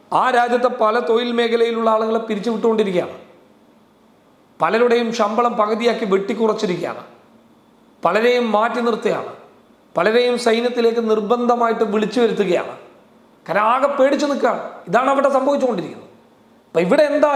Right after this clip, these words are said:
ഇവിടെ വിഷയം? ഹമാസ്, അവര് ഇത്രയും വലിയ തിരിച്ചടിയിൽ നിന്നും അവർക്ക് ചെയ്യാൻ പറ്റുന്നതൊക്കെ അവര് ചെയ്യുന്നുണ്ട്.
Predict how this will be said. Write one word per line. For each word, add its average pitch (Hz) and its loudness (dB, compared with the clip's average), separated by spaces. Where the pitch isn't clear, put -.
ഇവിടെ 254 2
വിഷയം? 202 -2
ഹമാസ്, 226 0
അവര് 233 2
ഇത്രയും 240 0
വലിയ 220 2
തിരിച്ചടിയിൽ 208 0
നിന്നും 196 0
അവർക്ക് 214 0
ചെയ്യാൻ 214 0
പറ്റുന്നതൊക്കെ 202 -2
അവര് 175 0
ചെയ്യുന്നുണ്ട്. 151 -8